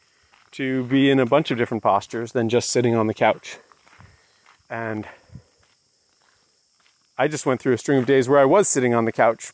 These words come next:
pretty much still because I was dealing with all the labels and stuffing envelopes for the magazine and writing addresses. And I can tell you, my back and my butt were, uh, sore in ways that they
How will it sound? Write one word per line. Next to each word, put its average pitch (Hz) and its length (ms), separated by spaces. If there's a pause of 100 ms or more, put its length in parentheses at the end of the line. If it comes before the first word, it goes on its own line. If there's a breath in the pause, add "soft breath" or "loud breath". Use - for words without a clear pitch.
pretty 277 440
much 247 260
still 139 520 (580 soft breath)
because 135 220
I 131 100
was 127 320 (840 loud breath)
dealing 143 220
with 135 100
all 139 120
the 139 80
labels 135 720
and 139 140
stuffing 139 320
envelopes 139 460
for 143 80
the 135 80
magazine 139 840
and 127 140
writing 139 300
addresses. 123 640
And 123 160 (1400 soft breath)
I 139 80
can 160 100
tell 202 140
you, 135 120
my 120 200
back 143 400
and 135 240
my 135 160
butt 127 420
were, 123 340 (1300 loud breath)
uh, 117 240
sore 156 460
in 131 100
ways 139 280
that 127 140
they 135 300